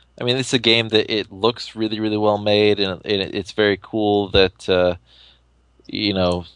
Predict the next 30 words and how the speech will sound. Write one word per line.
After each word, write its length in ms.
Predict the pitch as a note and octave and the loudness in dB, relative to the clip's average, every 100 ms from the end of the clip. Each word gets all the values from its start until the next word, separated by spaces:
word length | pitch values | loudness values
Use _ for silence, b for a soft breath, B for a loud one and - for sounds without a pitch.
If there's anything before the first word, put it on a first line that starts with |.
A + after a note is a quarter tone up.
| _ | _
some 300 | - - G2 | -12 -10 -6
people 220 | G2 F#2 | -6 -4
are 40 | F2+ | -2
putting 220 | G#2 F#2+ | 0 0
this 140 | F2+ | -2
kind 160 | - F2+ | -2 -2
of 60 | - | 0
effort 280 | F#2+ - | 0 0
into 600 | F#2+ F2+ - F#2 F2+ E2+ - | -2 -2 -6 -4 -4 -8 -8
a 140 | F#2 | -6
game 320 | E2+ G2 G2 G2 | -2 0 0 2
on, 320 | F#2+ F#2+ - - | 2 0 -8 0
on 180 | F#2+ F#2 | 0 2
the 80 | |
Wii 180 | F#2 G2 | -2 -2
U, 360 | G2+ G2+ G2+ G2 | -2 -2 -2 -2
but, 320 | F#2 E2+ - F#2 | -2 -2 -2 -2
um, 380 | F2 E2+ F2 - _ B B B B B B B _ | -2 -4 -8 -14 _ B B B B B B B _
you 100 | - | 4
know, 180 | D3+ A#2+ | 6 6
ultimately 480 | - C3 B2 A#2+ A2 | 4 2 2 4 4
it 40 | G#2+ | 2
just 240 | - - | -2 -2
didn't 220 | A#2+ G#2+ | -2 -2
look 160 | G2+ - | -2 2
like 180 | F#2+ - - | 2 0 -10
something 400 | - A2+ G2 F#2 | -4 -2 -4 -8
for 180 | - G2 | -6 -4
me 320 | A2+ A#2+ G#2 | 0 0 0
because 760 | F#2+ - G2+ F#2+ F2 - - | -2 0 2 2 0 -10 -16